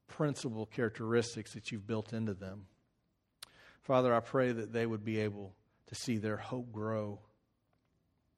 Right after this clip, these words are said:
that what they believe about themselves would change. Father, I, I pray that you would hear our prayer of, uh, of sorrow, asking for forgiveness when we have been lazy not to study,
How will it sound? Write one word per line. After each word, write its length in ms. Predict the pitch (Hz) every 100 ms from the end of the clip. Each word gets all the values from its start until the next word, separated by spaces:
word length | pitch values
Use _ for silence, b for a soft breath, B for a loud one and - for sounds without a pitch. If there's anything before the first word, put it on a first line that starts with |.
| _ - -
that 100 | 131
what 180 | 131 127
they 120 | 139
believe 400 | 127 120 120 123
about 260 | 117 113 117
themselves 480 | 113 - 113 104
would 120 | 110 98
change. 520 | 110 95 101 104 - _ _ _ _ _ _ - B B B -
Father, 340 | 135 135 131
I, 60 | 127 - - _ _ -
I 40 |
pray 180 | - 139
that 220 | 127 -
you 80 | 139
would 100 | 127
hear 340 | - 147 131 123
our 180 | 113 110
prayer 480 | - 127 120 113
of, 240 | 110 110 107 -
uh, 200 | 107 104 - _ _ _ b b b b b _ _ _ _ _ _ -
of 140 | 113
sorrow, 520 | - - 123 131 123 120
asking 400 | 123 - 120 107
for 160 | 123
forgiveness 640 | - 113 117 113 107 101 123
when 140 | 110
we 260 | 123 127 120
have 180 | 113
been 140 | 107 107
lazy 680 | 107 113 123 113 98 101 101 b b b b
not 360 | 117 120 123 -
to 80 | 120
study, 560 | - 135 117 110 104